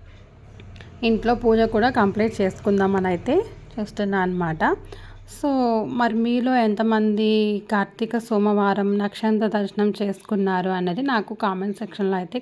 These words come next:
కామెంట్ చేయండి. ఇదైతే పూజ విధానం అయితే నేను క్లీన్గా మొత్తం చూపి-, పూజ మొత్తం చూపించలేకపోయాను. నేనే వీడియో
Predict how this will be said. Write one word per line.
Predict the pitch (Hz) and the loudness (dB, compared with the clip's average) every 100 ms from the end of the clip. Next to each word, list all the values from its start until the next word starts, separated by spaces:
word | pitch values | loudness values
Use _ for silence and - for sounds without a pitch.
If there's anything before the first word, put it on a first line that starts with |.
| 240 | -2
కామెంట్ | 185 175 190 - | -2 -2 -4 -4
చేయండి. | 175 175 165 220 466 - - - - - - - | -4 -2 -2 0 -2 -4 -20 -20 -20 -20 -12 -2
ఇదైతే | 226 196 220 | 2 2 -2
పూజ | 247 214 196 202 202 | -4 -4 -2 -2 -2
విధానం | 190 190 214 196 | -4 -4 -2 -4
అయితే | 220 | -4
నేను | 226 214 208 | -4 -4 -4
క్లీన్గా | 190 185 202 240 202 | -4 -2 -2 -2 -4
మొత్తం | 175 202 | -4 -4
చూపి-, | 208 202 185 - _ - - _ _ _ _ _ _ _ - | -2 -4 -6 -10 _ -20 -20 _ _ _ _ _ _ _ -8
పూజ | 240 233 240 220 | -6 -4 -4 -6
మొత్తం | 214 214 214 | -4 -6 -4
చూపించలేకపోయాను. | 202 202 196 208 196 196 - 190 185 208 330 | -6 -6 -6 -4 -6 -8 -8 -6 -4 -4 0
నేనే | 247 208 208 208 | 2 2 2 0
వీడియో | 202 190 196 | -2 -2 -2